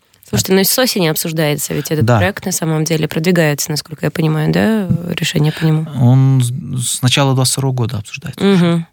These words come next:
Speaker 2: Э.
Speaker 1: Ну, о-, осенью просто его стали
Speaker 2: Да,
Speaker 1: тиражировать,
Speaker 2: да, да,
Speaker 1: скажем
Speaker 2: да.
Speaker 1: так, информация появилась в сми, по крайней мере.
Speaker 2: Да, верно. Э, это проект, вот, в частности, он, э, направлен на перевозки по международному транспортному коридору север-юг. Длина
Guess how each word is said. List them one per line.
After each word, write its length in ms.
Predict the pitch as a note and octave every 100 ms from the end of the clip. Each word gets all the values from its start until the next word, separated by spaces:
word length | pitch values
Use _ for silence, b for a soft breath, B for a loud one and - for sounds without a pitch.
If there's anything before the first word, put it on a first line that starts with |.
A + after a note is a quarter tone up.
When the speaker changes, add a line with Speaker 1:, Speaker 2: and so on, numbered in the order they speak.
| B B
Speaker 2:
Э. 60 | -
Speaker 1:
Ну, 80 | G#3+
о-, 200 | G3 F#3 F3
осенью 320 | A3+ A3 G#3
просто 280 | G3 - F#3
его 140 | F3+
стали 240 | F3 F3+ F3+
Speaker 2:
Да, 20 |
Speaker 1:
тиражировать, 520 | F3 B2+ A#2 G#2+ G#2
Speaker 2:
да, 20 |
да, 60 | G2+
Speaker 1:
скажем 160 | G#2 D#3
Speaker 2:
да. 40 | D3+
Speaker 1:
так, 60 |
информация 460 | D3 - D#3+ D3+ -
появилась 420 | E3 D#3 D3+ D#3
в 60 | -
сми, 180 | - A3+
по 100 | F#3
крайней 280 | - D#3 D#3
мере. 300 | D3+ D#3 D3+ _ -
Speaker 2:
Да, 180 | B2+
верно. 320 | G#2 G#2 G2 G2+
Э, 760 | G#2 G2+ G2+ G2 G2 G2 G2 G2+
это 160 | G#2 A#2+
проект, 560 | - C#3 D3+ F#3 F3+
вот, 140 | A2 - - _
в 40 |
частности, 460 | - A#2+ A#2 - A2+
он, 320 | A2+ G#2+ G#2
э, 560 | G2+ G2+ G2 G2 G2+ G2+ B B B B B -
направлен 380 | G2+ B2 A2+
на 100 | A2
перевозки 920 | G2+ A2 A#2 A2+ - - G#2+ G2+ G2+ G2 -
по 220 | G2+ G2+ F#2+
международному 600 | G#2 G#2 A2 G#2 G2+ F#2+
транспортному 580 | G#2+ G#2 G#2 - G#2
коридору 460 | G2+ G#2 A#2 F3+ E3+
север-юг. 520 | - G2+ G2+ G2 G2 - _ _
Длина 560 | G#2+ G#2 G#2 G2+ F#2+